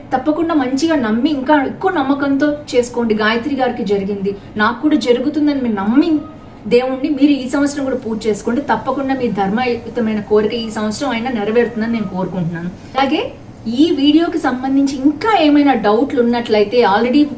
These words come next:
అప్‌లోడ్ చేసిన వీడియో కింద ఉంటుంది చూడండి. అది కూడా కాదు ఇంకా డౌట్స్ ఉన్నాయంటే తప్పకుండా కింద క్వశ్చన్ రాయండి, దానికి నేనే పర్సనల్గా ఆన్సర్ చేస్తాను. మీరు పూర్వం ఇచ్చిన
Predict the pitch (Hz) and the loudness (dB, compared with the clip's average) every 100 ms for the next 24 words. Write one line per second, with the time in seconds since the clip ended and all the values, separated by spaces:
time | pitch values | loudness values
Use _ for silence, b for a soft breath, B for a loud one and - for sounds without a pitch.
0 | - - 277 254 277 269 220 220 254 254 | -6 -2 0 0 -2 -4 -2 0 0 0
1 | 220 233 254 233 226 233 208 202 208 220 | 0 0 0 2 2 0 -2 0 0 2
2 | 466 B B - 220 277 320 330 285 247 | 0 B B -2 0 2 2 2 2 2
3 | 254 262 254 311 277 240 - 285 254 285 | 2 -2 0 0 2 0 -2 -4 -4 -2
4 | - 302 - 392 392 359 349 262 254 302 | 0 -2 0 -4 -2 -4 -4 -6 -2 -2
5 | - B B - 254 339 311 233 226 233 | -2 B B 0 0 2 2 2 2 2
6 | 277 262 254 240 240 277 339 - 240 233 | 0 0 0 2 4 4 4 2 0 0
7 | 277 254 269 208 214 220 226 202 190 196 | 0 2 2 0 0 0 -2 -2 -4 -4
8 | 208 302 B 247 240 240 254 294 330 302 | -4 -4 B -4 -4 -2 0 2 2 0
9 | - - - - 233 233 285 | -2 -16 -20 -10 -6 -2 0